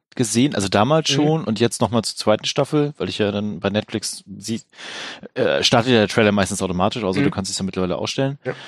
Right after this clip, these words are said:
Speaker 1: Und, äh, mich hat das immer so ein bisschen daran erinnert an American Dad.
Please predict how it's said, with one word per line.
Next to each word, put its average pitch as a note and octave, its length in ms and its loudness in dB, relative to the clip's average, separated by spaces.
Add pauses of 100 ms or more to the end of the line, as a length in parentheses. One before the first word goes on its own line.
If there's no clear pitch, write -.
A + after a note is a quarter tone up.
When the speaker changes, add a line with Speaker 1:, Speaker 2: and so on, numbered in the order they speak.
(220)
Speaker 1:
Und, A2 580 2
äh, G#2 420 4
mich A#2+ 160 0
hat E3 100 2
das E3 100 0
immer D#3 140 2
so C#3 80 0
ein C#3+ 80 -2
bisschen D#3 220 0
daran C#3 180 2
erinnert C#3+ 720 0
an B2 380 2
American A#2+ 500 0
Dad. G#2+ 680 0